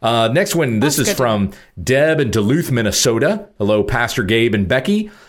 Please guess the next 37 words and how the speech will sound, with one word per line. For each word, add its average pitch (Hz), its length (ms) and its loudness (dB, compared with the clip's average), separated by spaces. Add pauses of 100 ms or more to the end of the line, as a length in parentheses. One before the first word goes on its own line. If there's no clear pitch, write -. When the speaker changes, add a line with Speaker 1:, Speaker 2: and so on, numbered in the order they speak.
(160)
Speaker 1:
I'm 127 200 0
writing 214 280 0
because 151 300 0
I'm 131 180 0
concerned 135 880 -2 (480)
about 156 280 0
how 226 180 2
you're 214 160 2
doing. 139 580 -2 (720)
You 143 160 0
have 143 120 0
not 202 280 0
posted 214 360 0
to 165 60 2
your 160 100 2
podcast 160 500 0
since 135 220 -2
March 139 240 0
seventh. - 680 -2 (500)
I - 140 2
am 214 100 0
not 175 200 2
on 143 180 0
Twitter, 123 500 0 (280)
but 117 100 0
in 117 100 0
doing 170 240 2
a 151 60 0
search, 160 280 0
I 143 120 2
believe 131 260 0
the 120 80 0
last 151 320 0
Twitter 175 240 0
post 131 300 -2
I 113 100 2
saw 101 460 0